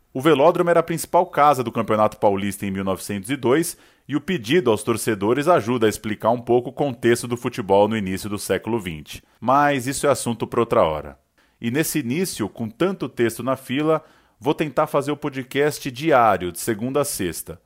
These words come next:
A gente vê como vai se dar o fôlego, mas também tudo bem se a frequência for um pouco menor daqui a um tempo. Fica o registro histórico de que vivemos uma pandemia por conta da rápida expansão do coronavírus, e essa gravação se dá no apartamento em que moro na Vila Clementino,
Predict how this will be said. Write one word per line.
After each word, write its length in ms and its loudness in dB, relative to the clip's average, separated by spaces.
A 80 -2
gente 240 -2
vê 260 4
como 300 -2
vai 140 4
se 120 -6
dar 120 4
o 80 2
fôlego, 640 2
mas 200 0
também 280 -4
tudo 220 0
bem 240 2
se 140 -2
a 20 0
frequência 600 -2
for 180 -2
um 40 -2
pouco 260 -6
menor 360 2
daqui 280 -2
a 20 -2
um 60 -4
tempo. 440 -12
Fica 240 -4
o 40 -2
registro 400 0
histórico 680 2
de 100 -6
que 160 -6
vivemos 400 -4
uma 140 0
pandemia 760 0
por 180 -4
conta 280 -4
da 120 2
rápida 360 2
expansão 500 -4
do 80 -6
coronavírus, 880 -2
e 160 2
essa 200 2
gravação 480 0
se 140 -8
dá 180 2
no 80 -2
apartamento 600 -2
em 60 -8
que 120 -8
moro 280 0
na 100 -2
Vila 220 -2
Clementino, 840 -4